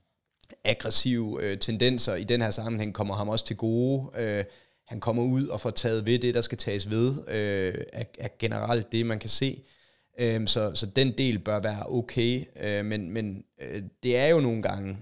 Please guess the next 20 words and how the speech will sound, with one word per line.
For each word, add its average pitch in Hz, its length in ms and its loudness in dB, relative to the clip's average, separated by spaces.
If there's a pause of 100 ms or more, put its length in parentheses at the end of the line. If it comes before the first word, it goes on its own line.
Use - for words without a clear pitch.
at 101 180 -8
målmænd 107 420 0
bliver 104 140 -2
målt 110 300 0
på - 80 -6
den 98 180 -2
her, 98 400 -2 (160)
øh, 64 300 -16
øh, - 60 -10 (1000)
rene 113 400 4
faktor. - 480 -2 (720)
Stopper 123 380 2
de 110 80 0
den 95 100 -4
på - 100 -2
stregen? 104 400 0
Laver 117 340 8
de 107 100 2
den 107 240 0
der 95 320 0